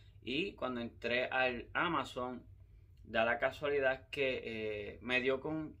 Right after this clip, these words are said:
pues, curiosidad, ya, déjame ponerle a ver Under Armour, etcétera, etcétera. Y da la casualidad que sí aparecen, eh, productos de The Rock que puedo utilizar esos puntos de la compañía. Así que tomé la decisión, ordené este producto,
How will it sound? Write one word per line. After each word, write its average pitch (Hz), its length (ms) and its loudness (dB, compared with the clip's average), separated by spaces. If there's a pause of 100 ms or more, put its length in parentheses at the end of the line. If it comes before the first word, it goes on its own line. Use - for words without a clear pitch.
pues, - 160 -14
curiosidad, 131 560 -2
ya, 135 120 -2
déjame 135 280 -2
ponerle 156 320 0
a 143 80 4
ver 131 140 2
Under 117 260 0
Armour, 120 460 -2 (100)
etcétera, 113 420 -4
etcétera. 117 440 -8 (400)
Y 143 340 -4 (320)
da 117 100 4
la 123 80 6
casualidad 135 420 0
que 110 140 -4
sí 135 280 -6
aparecen, 143 760 -2
eh, 113 640 -8
productos 113 340 -4
de 143 140 2
The 151 140 0
Rock 135 380 2 (380)
que 135 200 -2
puedo 120 220 0
utilizar 139 560 -2
esos 127 300 -8
puntos 135 460 -8
de 135 100 4
la 120 120 2
compañía. 113 680 -4 (460)
Así - 240 -12
que 135 320 -2 (420)
tomé 120 280 0
la 131 120 8
decisión, 160 460 -2
ordené 131 320 0
este 175 160 -2
producto, 170 580 -2